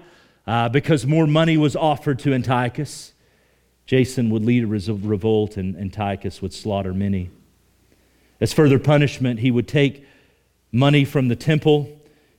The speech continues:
including the table for the bread of presence.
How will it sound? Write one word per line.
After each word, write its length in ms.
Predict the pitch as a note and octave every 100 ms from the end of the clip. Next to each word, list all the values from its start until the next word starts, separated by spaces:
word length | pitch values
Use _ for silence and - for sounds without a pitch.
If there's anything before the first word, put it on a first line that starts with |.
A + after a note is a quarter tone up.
| _
including 520 | F#2 - C3 B2 B2 G#2
the 100 | G#2
table 580 | - B2+ A#2+ B2+ A2 _ _ _ _ -
for 100 | G#2
the 100 | F2+
bread 220 | A#2+ G#2+
of 140 | -
presence. 760 | - C3 B2 B2+ A#2+ - -